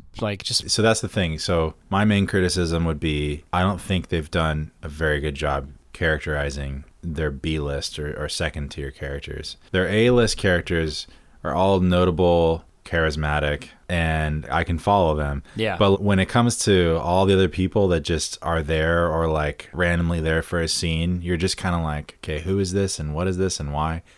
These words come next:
Speaker 1: Mm-hmm.
Speaker 2: And I also haven't done any, like, YouTube recap that, like, spells it out for me.
Speaker 1: Which you shouldn't need to do.
Speaker 2: And I did that, well, I did that with Game of Thrones
Speaker 1: Yeah.
Speaker 2: around season three, and I was like, "Okay, I understand what's happening."
Speaker 1: It is good for a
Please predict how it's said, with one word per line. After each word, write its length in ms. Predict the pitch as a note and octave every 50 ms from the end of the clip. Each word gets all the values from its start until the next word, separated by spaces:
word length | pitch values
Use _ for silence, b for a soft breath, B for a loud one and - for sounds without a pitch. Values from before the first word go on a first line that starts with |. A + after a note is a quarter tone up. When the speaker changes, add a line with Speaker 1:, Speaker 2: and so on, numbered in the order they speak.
| b b
Speaker 1:
Mm-hmm. 280 | A2+ G#2+ G2+ G2 G2 F#2+ F#2 - - -
Speaker 2:
And 100 | F#2 G2
I 80 | A2+
also 240 | D3 F3 D#3+ - C3+ G#2+
haven't 260 | G#2+ G2+ G2 F2+ -
done 240 | F#2+ F2 F2 F2 E2
any, 220 | E2+ F2 F2 F2
like, 280 | E2+ D#2+ D2+ D2+ D2 -
YouTube 540 | E2 F#2 E2+ F2 F2 E2 - - F#2+ E2+ D2+
recap 520 | D#2 D#2 D#2+ D#2+ - G2 F#2 F2 F2+ F2 - - -
that, 180 | - E2+ E2+ E2
like, 240 | D#2 D#2+ E2 - - - - _
spells 420 | - - - - - E2+ E2 - D2
it 80 | D2+
out 160 | D2 D#2 E2 -
for 120 | - F2+
me. 260 | E2+ E2+ F2+ F#2 F#2+ B B B
Speaker 1:
Which 200 | B C#3 C#3+ - -
you 60 | D#3
shouldn't 340 | - - G3+ F#3+ D#3+ D3 C3
need 220 | C3+ D3 D#3+ D#3 -
to 80 | -
do. 280 | G2 F2 E2 D2 C#2+ C#2+
Speaker 2:
And 120 | F#2+ G2 G2
I 120 | F#2+ F#2+
did 300 | F2+ D#2+ - A2 B2 A#2 G#2
that, 280 | G#2+ G2+ F#2+ F#2+ - - - - _ -
well, 160 | - F#2 F#2 F#2
I 80 | F2+
did 240 | E2+ D#2 G#2 A2+ A2
that 160 | G2+ G2 F2
with 120 | E2+ D#2+ -
Game 160 | - F2 E2+
of 100 | D#2 -
Thrones 680 | - - A2 A2+ G#2 F2 D#2+ D#2 D#2 D#2+ - - - - - - - -
Speaker 1:
Yeah. 240 | - G#2+ G2+ F2+ - _ _ _ _ _ - -
Speaker 2:
around 340 | F2+ F2 F2 F2 F2+ F2 E2+
season 400 | - F2+ F2 E2+ D#2 D#2 D#2 D2
three, 440 | - F#2 G#2+ A#2 G2+ F2 D#2+ D#2 D#2
and 100 | D#2 D#2
I 40 |
was 120 | D#2 D#2 D2+
like, 200 | D#2+ D#2 - -
"Okay, 460 | - F#2 F#2 F2+ F2 E2+ - - D#2
I 140 | D2 D2+ D#2
understand 340 | D#2+ D#2+ D#2 - - D#2 D2
what's 120 | D2 C#2+
happening." 400 | - D2 C#2+ C#2+ C#2+ C#2 C#2+ C2+ - b b b
Speaker 1:
It 120 | B2+ C3
is 120 | C#3 C3
good 220 | - - D3 B2 -
for 200 | - - B2
a 40 | A2